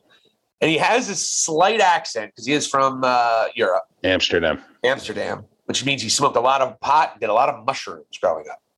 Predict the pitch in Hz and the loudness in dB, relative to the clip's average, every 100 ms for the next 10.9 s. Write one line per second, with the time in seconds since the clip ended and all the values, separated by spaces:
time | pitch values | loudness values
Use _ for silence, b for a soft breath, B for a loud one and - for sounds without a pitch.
0 | _ _ - 98 - - - 117 113 117 | _ _ -8 -4 -4 -4 -4 0 2 0
1 | 104 110 - _ _ _ _ _ _ _ | -2 -6 -10 _ _ _ _ _ _ _
2 | _ _ _ _ _ _ - _ _ _ | _ _ _ _ _ _ -20 _ _ _
3 | _ 156 208 143 110 90 95 - _ _ | _ 0 0 2 2 2 0 -6 _ _
4 | _ _ _ _ _ _ _ _ _ _ | _ _ _ _ _ _ _ _ _ _
5 | _ _ _ _ _ - - - 175 180 | _ _ _ _ _ -16 -14 -4 -2 0
6 | 180 180 180 - _ _ _ _ _ _ | 2 2 0 -6 _ _ _ _ _ _
7 | _ _ _ _ - 127 123 120 117 - | _ _ _ _ -4 -2 -2 -4 -8 -4
8 | 135 113 - 101 - - 139 143 123 _ | -2 -4 -6 -10 -8 -6 -4 -4 -8 _
9 | - - 98 101 - 92 95 98 147 160 | -14 -10 -6 -6 -8 -12 -12 -2 2 2
10 | - - 71 62 - _ - - - | 2 -4 -8 -10 -14 _ -10 -10 -10